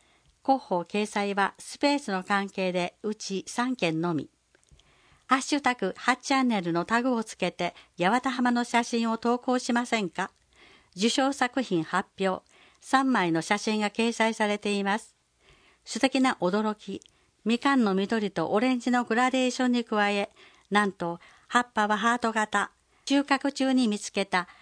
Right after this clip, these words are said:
素敵な驚きを写した一枚です。紅葉は歩く少女、二重は中津川の大本神社、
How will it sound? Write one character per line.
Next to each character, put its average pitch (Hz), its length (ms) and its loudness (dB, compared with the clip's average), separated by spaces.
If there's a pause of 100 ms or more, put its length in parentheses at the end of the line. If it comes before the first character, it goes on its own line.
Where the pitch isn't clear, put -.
(140)
素 - 140 -14
敵 240 240 0
な 226 160 2
驚 254 320 2
き 262 140 -2
を 247 100 2
写 247 240 -2
し - 80 -4
た 170 100 0
一 180 240 -2
枚 190 240 2
で 165 140 -2
す。 - 180 -16 (640)
紅 240 300 2
葉 247 180 0
は 226 240 0
歩 254 100 -2
く 214 120 -10
少 175 260 -4
女、 143 240 -6 (340)
二 220 300 0
重 220 60 -2
は 220 100 2
中 214 260 0
津 - 120 -12
川 202 240 -2
の 160 180 0
大 233 100 0
本 240 280 0
神 190 260 -2
社、 143 160 -2